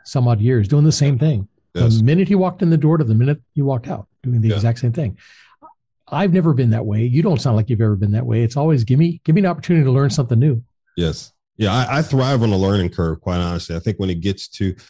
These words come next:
Speaker 2: I love building what I like to call a system of success, right? And
Speaker 1: Mm-hmm.
Speaker 2: building a operating, you know, governance model, a good operating system, the right processes, make sure people understand the,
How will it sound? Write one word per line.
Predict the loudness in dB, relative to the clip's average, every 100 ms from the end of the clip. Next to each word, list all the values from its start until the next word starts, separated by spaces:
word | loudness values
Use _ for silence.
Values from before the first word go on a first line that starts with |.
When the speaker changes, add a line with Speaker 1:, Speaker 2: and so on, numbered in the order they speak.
| _
Speaker 2:
I | -2
love | 0 0 -2 -2
building | -2 0 -2 -4 -4 -6
what | -8
I | -6
like | -8
to | -10
call | -12 -10 -10
a |
system | -10 -12 -10 -8
of | -8
success, | -10 -16 -10 -8 -8 -10 -18 -10
right? | -6 -4
And | -2
Speaker 1:
Mm-hmm. | -2
Speaker 2:
building | -4 -6 -6 -6
a | -4 -4
operating, | -4 -6 -4 -4 -4 -2
you |
know, | -4
governance | -2 -2 0 -2 -4
model, | -10 -8 -6
a | -6
good | -6
operating | -6 -6 -4 -6 -6
system, | -8 -10 -8 -8 -8
the |
right | -8 -12
processes, | -6 -6 -6 -8 -6 -6
make | -6
sure | -10 -12
people | -10 -6
understand | -4 -6 -4 -2 -2
the, | -4